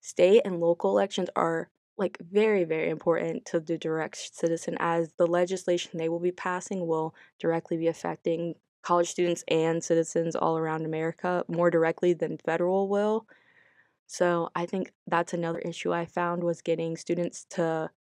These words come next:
vote in local elections because it wasn't as put into the news or popular.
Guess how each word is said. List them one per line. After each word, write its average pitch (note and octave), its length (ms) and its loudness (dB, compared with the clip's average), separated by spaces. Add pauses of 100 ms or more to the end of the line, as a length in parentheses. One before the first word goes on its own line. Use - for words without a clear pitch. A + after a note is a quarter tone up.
(400)
vote E3 280 6
in D#3+ 180 -2
local E3 320 0
elections G3+ 500 0
because E3 680 -4 (380)
it F#3 160 4
wasn't F#3+ 340 6
as E3+ 300 -2 (400)
put F3 320 2
into E3 960 -6 (340)
the F3 80 2
news F3 640 0 (100)
or - 420 -6 (200)
popular. G#3+ 760 2